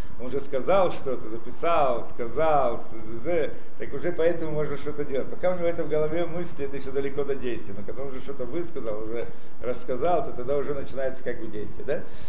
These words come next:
То, в принципе, во всяком случае, есть две вещи. Это две противоположные вещи, две, как бы в своем направлении, да, но имеет некоторый смысл. Поэтому, э, мы, когда благословим здесь как бы Творца, в простом смысле имеется в виду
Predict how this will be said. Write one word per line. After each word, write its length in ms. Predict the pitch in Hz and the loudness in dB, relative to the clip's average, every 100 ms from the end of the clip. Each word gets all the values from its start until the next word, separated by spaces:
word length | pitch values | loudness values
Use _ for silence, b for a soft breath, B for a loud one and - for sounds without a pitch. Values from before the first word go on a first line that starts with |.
| B | B
То, 160 | 226 208 | 2 2
в 100 | - | 2
принципе, 360 | 190 202 208 | 0 0 0
во 60 | 190 | 0
всяком 300 | 175 196 180 | 0 2 2
случае, 500 | 175 233 196 151 131 B B | 0 0 0 0 0 B B
есть 320 | - 180 180 120 | 0 0 0 0
две 320 | 143 175 175 | 0 0 0
вещи. 380 | 143 120 - 131 | 0 0 0 0
Это 240 | 139 143 | 0 0
две 260 | 131 135 196 | 0 0 0
противоположные 800 | 185 156 165 165 165 175 131 131 | 0 0 0 0 0 0 0 0
вещи, 280 | 113 - | 0 0
две, 340 | 110 120 135 - | 0 0 0 0
как 220 | - 147 139 | 0 2 2
бы 100 | 127 | 0
в 220 | - - | 0 0
своем 280 | 139 160 160 | 2 2 0
направлении, 800 | 160 156 156 214 220 175 185 196 | 0 0 2 0 0 0 0 0
да, 240 | 147 196 202 B B - | 2 2 2 B B 0
но 100 | 143 | 0
имеет 240 | 180 202 | 0 0
некоторый 340 | 190 175 165 156 | 0 0 0 0
смысл. 380 | 147 127 104 95 B B B | 0 0 0 0 B B B
Поэтому, 460 | 143 208 214 196 151 | 2 2 0 0 0
э, 220 | 160 156 | 0 0
мы, 180 | 151 196 | 0 0
когда 300 | 190 175 170 | 0 0 0
благословим 680 | 151 147 143 143 131 156 156 | 0 0 0 0 0 0 -2
здесь 320 | 135 151 - | 0 0 0
как 240 | 143 135 | 0 0
бы 80 | 120 | 0
Творца, 560 | 117 117 110 - 185 160 | 0 0 -2 0 0 0
в 100 | - | 0
простом 340 | 120 - 147 | 0 0 0
смысле 460 | 147 185 208 160 151 | 0 0 0 0 0
имеется 400 | 156 156 156 151 | 0 0 0 0
в 40 | |
виду 400 | 147 139 220 202 | 0 0 0 0